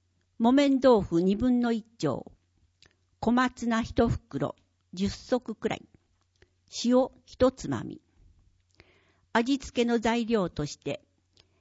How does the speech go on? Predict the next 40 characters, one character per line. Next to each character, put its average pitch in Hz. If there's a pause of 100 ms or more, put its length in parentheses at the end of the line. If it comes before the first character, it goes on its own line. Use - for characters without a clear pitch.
(320)
す -
り 262
ご 165
ま 135
白 - (260)
大 226
さ 226
じ 208
三、 175 (1080)
砂 220
糖 233 (260)
小 208
さ 226
じ 202
一、 - (840)
め 240
ん 247
つ -
ゆ 220 (160)
大 226
さ 214
じ 190
一。 - (1700)
作 -
り 220
方。 196 (1040)
豆 262
腐 269
を 170
キ -
ッ 208 (120)
チ 277
ン 262
ペ 269
ー 240
パ 170
ー 160
で 151
包 -
み、 156